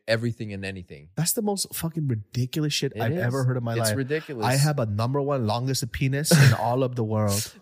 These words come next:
Speaker 1: But that whole, like, fucking mythology that they've created for themselves as these gods, it is ridiculous. I mean, you look into it and,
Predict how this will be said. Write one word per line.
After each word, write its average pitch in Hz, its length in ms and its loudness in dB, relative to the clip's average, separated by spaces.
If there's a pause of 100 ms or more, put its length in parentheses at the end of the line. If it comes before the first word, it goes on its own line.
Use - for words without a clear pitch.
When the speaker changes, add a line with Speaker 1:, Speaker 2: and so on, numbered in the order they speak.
Speaker 1:
But 123 160 4
that 131 160 6
whole, 139 360 2
like, 120 280 0
fucking 120 580 -8
mythology 107 600 0
that 90 180 -4
they've 95 160 -8
created 117 340 -6
for 104 120 -18
themselves 90 420 -4
as 78 120 -14
these 85 180 -8
gods, 87 480 -2
it 85 120 -14
is 135 320 -10
ridiculous. 76 720 -10
I 76 40 -14
mean, 85 120 -10
you 101 100 -4
look 120 260 -4
into 117 340 -6
it 87 80 -2
and, 85 160 -10